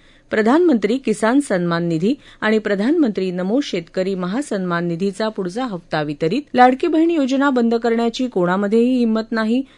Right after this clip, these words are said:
विविध निर्णयांमुळे राज्य सरकार लाडकं सरकार झाल्याचं मुख्यमंत्री एकनाथ शिंदे यांचं प्रतिपादन.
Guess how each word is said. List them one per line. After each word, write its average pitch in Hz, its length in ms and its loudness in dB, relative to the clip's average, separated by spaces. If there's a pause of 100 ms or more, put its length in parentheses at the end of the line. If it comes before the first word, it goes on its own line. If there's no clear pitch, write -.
(120)
विविध 214 300 0
निर्णयांमुळे 190 800 2
राज्य 208 320 0
सरकार 175 440 -2
लाडकं 165 460 -2
सरकार 185 420 -2
झाल्याचं 185 580 -2
मुख्यमंत्री 277 680 2
एकनाथ 190 440 -4
शिंदे 180 380 -2
यांचं 180 340 0
प्रतिपादन. 180 640 0